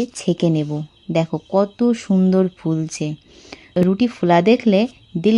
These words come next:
গার্ডেন গার্ডেন হয়ে যায়, আমার তো হয়। রুটিগুলো এবার ছেঁকা হয়ে গিয়েছে।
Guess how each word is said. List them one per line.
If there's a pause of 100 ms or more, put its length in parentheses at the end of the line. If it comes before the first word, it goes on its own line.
(160)
গার্ডেন
গার্ডেন
হয়ে
যায়, (480)
আমার
তো
হয়। (680)
রুটিগুলো
এবার (800)
ছেঁকা
হয়ে
গিয়েছে।